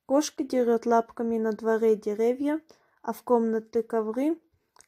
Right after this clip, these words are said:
к ветру. Чтобы куры несли яйца в своём дворе, следует яичную скорлупу сжигать в печи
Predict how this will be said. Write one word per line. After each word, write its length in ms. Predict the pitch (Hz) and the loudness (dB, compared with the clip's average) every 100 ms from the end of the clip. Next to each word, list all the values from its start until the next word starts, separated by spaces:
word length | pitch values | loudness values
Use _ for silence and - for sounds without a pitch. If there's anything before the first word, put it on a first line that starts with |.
| _ | _
к 120 | - | 0
ветру. 560 | 233 220 - 208 202 - _ _ _ _ _ _ _ _ _ _ _ | 2 2 -2 -6 -6 -12 _ _ _ _ _ _ _ _ _ _ _
Чтобы 400 | - 269 240 247 | -6 -2 0 0
куры 300 | 254 320 302 | 2 4 4
несли 340 | 254 - 240 | 2 -2 -2
яйца 400 | 240 240 240 - | 2 2 2 -6
в 60 | 233 | -6
своём 380 | - 240 233 220 | -2 -2 -2 -4
дворе, 500 | 220 220 247 302 311 - _ _ _ | -4 -2 0 -2 -4 -12 _ _ _
следует 680 | - - 269 277 294 285 - | -10 -2 0 2 0 0 -4
яичную 500 | 254 262 - 269 262 | -6 -6 -6 -4 -6
скорлупу 720 | - 247 226 233 226 277 285 | -4 -2 2 0 0 -2 -4
сжигать 500 | - 233 247 247 - | -4 -4 -2 -2 -4
в 60 | |
печи 420 | - 233 214 - | -2 0 0 -6